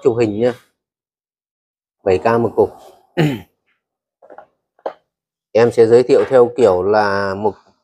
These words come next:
cái cục ghi giá thì em cầm, còn cái cục kia thì là em sẽ quay nhá các bác. Cái này, cái này với cái này là một à?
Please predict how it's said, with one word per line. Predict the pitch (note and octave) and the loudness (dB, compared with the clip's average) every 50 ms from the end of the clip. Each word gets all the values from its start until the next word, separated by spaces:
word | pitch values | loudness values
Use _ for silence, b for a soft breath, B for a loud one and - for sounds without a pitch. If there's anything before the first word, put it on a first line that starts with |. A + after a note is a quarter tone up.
| _ | _
cái | - A#2+ A#2 - | -4 -4 0 0
cục | D#3 A#2 F#2+ - | 0 0 0 -2
ghi | - B2 A#2+ A#2+ | -2 0 0 0
giá | A2+ B2 G#2 G#2 A2 A#2+ C3 C#3 | 0 0 0 2 2 2 0 0
thì | C3 G#2 | 0 0
em | G#2 A2 A2+ | 0 -2 -2
cầm, | A2 C3 A#2+ A2 G#2+ G2+ G2 | -2 -2 -2 -2 -2 -4 -6
còn | G2 A2 G#2 G2+ G2 F#2 | -4 -4 -4 -6 -6 -6
cái | A2+ A#2 | -6 -6
cục | - - C3 - _ _ | -4 -4 -6 -6 _ _
kia | B2 B2 B2 A#2+ A2+ | -4 -2 0 0 -2
thì | A2+ G#2+ F2 | -2 -6 -8
là | F#2 F#2+ G2 | -6 -6 -6
em | F#2+ G2 A#2 A#2 G#2+ | -8 -8 -8 -10 -10
sẽ | - D#2+ - | -12 -8 -2
quay | - B2+ B2+ B2+ A#2+ | 0 2 2 2 2
nhá | A2+ A2+ A#2+ B2 A#2+ | 0 -2 -4 -4 -4
các | B2 A#2+ | -4 -4
bác. | B2+ C3 C3 _ _ _ _ _ _ _ _ _ _ _ _ _ _ _ _ _ _ _ _ _ _ _ _ _ _ _ _ _ _ | -4 -4 -6 _ _ _ _ _ _ _ _ _ _ _ _ _ _ _ _ _ _ _ _ _ _ _ _ _ _ _ _ _ _
Cái | B2 C3 | -8 -6
này, | C3 A#2 G#2+ G2+ G#2 - _ _ _ _ _ _ _ _ _ _ _ _ _ _ _ _ _ _ _ _ | -4 -4 -4 -6 -8 -12 _ _ _ _ _ _ _ _ _ _ _ _ _ _ _ _ _ _ _ _
cái | - B2+ | -4 0
này | B2 A2+ | 0 0
với | A2 | 0
cái | A#2 B2 | 0 0
này | B2+ A#2+ A2 | 0 0 0
là | G#2+ G#2 | 0 0
một | G#2 G2 F#2+ | 0 -2 -2
à? | - E2+ F2 | -2 -4 -10